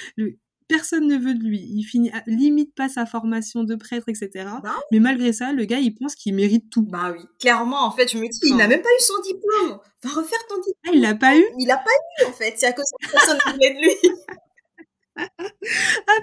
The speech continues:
Speaker 1: purée, j'en peux plus. J P P de Samuel Paris.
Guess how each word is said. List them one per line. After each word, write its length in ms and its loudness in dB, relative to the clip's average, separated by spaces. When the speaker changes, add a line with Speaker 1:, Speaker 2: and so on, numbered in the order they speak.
Speaker 1:
purée, 280 -2
j'en 160 2
peux 240 2
plus. 280 0
J 180 0
P 200 -2
P 120 -2
de 40 -10
Samuel 440 0
Paris. 440 -6